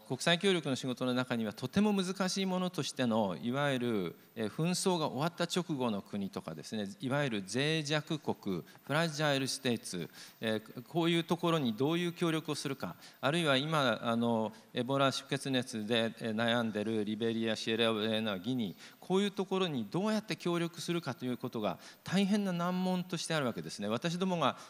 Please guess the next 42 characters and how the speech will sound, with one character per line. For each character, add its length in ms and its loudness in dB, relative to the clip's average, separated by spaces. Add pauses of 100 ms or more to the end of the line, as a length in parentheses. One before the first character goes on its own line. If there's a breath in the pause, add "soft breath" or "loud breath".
何 300 2
を 80 4
や 120 4
っ 40 -4
た 160 -2
ら、 240 2
あ、 220 0
そ 200 -6
の、 240 0 (260 loud breath)
え 360 2
ー、 220 -6
内 200 4
戦 240 2
後 100 2
の 60 2
状 220 -2
態 240 2
が 120 4
安 140 2
定 160 -4
化 140 -8
す 120 -8
る 80 -6
か、 160 -4
そ 140 -6
こ 140 -2
か 100 0
ら 80 0
経 180 0
済 120 -2
発 180 -4
展 100 -4
に 60 -6
つ 120 -8
な 100 0
が 80 0
っ 40 -4
て 120 -10
い 40 -10
け 140 -4
る 60 -6
か、 200 -4